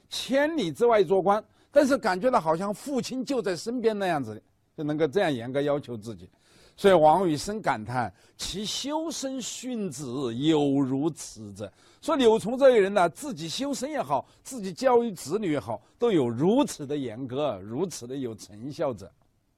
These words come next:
这是宋初人对他们柳家的，啊，评价啊。那么柳永本人又怎样子呢？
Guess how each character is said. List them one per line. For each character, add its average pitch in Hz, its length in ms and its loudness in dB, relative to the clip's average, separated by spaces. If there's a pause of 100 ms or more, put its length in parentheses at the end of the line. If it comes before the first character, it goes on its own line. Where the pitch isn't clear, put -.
(600)
这 196 140 0
是 156 180 -2
宋 202 240 -8
初 190 200 -2
人 147 140 0 (280)
对 165 100 -2
他 156 140 0
们 175 160 -2
柳 117 160 -2
家 156 180 2
的， 160 140 -2 (300)
啊， 110 360 -4
评 123 220 -8
价 127 240 -2
啊。 101 240 -12 (420)
那 302 120 2
么 302 100 4
柳 226 300 6
永 196 280 2
本 147 260 -2
人 139 160 -2
又 240 140 2
怎 170 140 -4
样 190 160 -4
子 185 100 -8
呢？ 196 140 -10